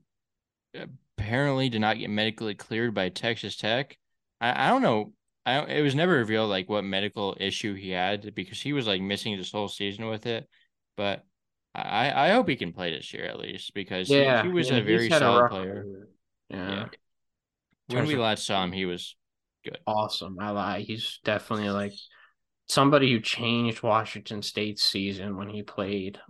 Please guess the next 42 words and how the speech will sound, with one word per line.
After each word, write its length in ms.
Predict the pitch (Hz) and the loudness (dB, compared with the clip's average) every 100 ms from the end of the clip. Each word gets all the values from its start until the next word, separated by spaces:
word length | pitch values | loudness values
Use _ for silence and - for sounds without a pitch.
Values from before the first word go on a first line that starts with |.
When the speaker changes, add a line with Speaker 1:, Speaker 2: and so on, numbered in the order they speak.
| - | -8
Speaker 2:
Like, 320 | 110 104 - | -6 -6 -2
when 160 | 117 117 | 0 4
he 160 | 139 | 6
was 200 | 139 135 | 4 4
not 200 | 123 123 | 6 8
on 140 | 120 120 | 6 4
the 100 | 117 | 0
floor, 640 | - 117 123 120 123 - _ - _ - | -2 -2 2 2 0 -4 _ -20 _ -6
they 100 | 101 | -2
looked 400 | 107 107 - - | 2 0 -2 -2
lifeless. 1080 | 98 113 110 - 117 113 113 - - - - | 0 2 -2 0 2 4 4 2 -2 -2 -4
You 80 | 123 | -2
know, 100 | 107 | 0
when 180 | 113 120 | 2 4
then, 340 | 123 131 131 - | 4 2 0 -4
when 200 | 127 123 | -2 0
he 80 | 131 | 2
got 220 | 117 110 | 2 4
in 180 | 123 123 | 2 2
there, 220 | 107 104 | 2 0
he 80 | 107 | 0
had 80 | |
a 40 | 98 | -4
great 420 | 104 107 113 104 | -2 0 0 -2
rim 240 | 101 107 | -4 -6
protector. 960 | 107 101 - 104 - - 104 101 101 - - - _ - | -6 -8 -2 -2 0 0 2 4 2 -2 -20 -20 _ -4
Uh, 400 | 87 85 87 87 - | 0 2 2 0 -2
you 100 | 117 | -2
know, 60 | |
he's 180 | 120 123 | 0 -2
solid 340 | - 117 110 107 | 4 6 6 4
around 220 | 110 104 | 2 0
the 80 | 87 | 0
rim. 920 | 110 117 117 113 113 113 110 110 - _ | 0 2 2 2 2 0 -2 -4 -10 _
You 120 | 135 | -4
know, 220 | 110 104 90 | -2 0 0
eh, 280 | 127 117 | 0 -2
he 200 | 123 - | -4 -6
brings 360 | 147 156 151 - | 2 6 6 6
a 60 | 101 | 2
lot, 580 | 101 113 113 104 98 - - | 4 6 6 4 -2 -8 -12
but 180 | 110 | -10